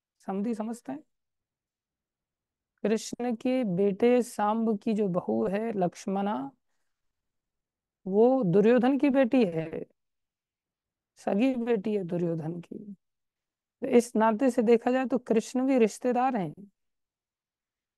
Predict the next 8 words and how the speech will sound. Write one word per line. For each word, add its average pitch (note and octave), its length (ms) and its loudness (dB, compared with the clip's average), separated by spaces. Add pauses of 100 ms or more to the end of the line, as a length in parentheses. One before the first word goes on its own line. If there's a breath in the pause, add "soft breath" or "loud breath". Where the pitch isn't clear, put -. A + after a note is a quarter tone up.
(140)
दुर्योधन A3+ 720 2
और A#3 200 2
कृष्ण A#3 540 -4
दोनों A3 320 2
ही C#4+ 160 4
समधी C4+ 400 4
हैं। G3+ 420 -8 (540)
<laughs> - 280 -12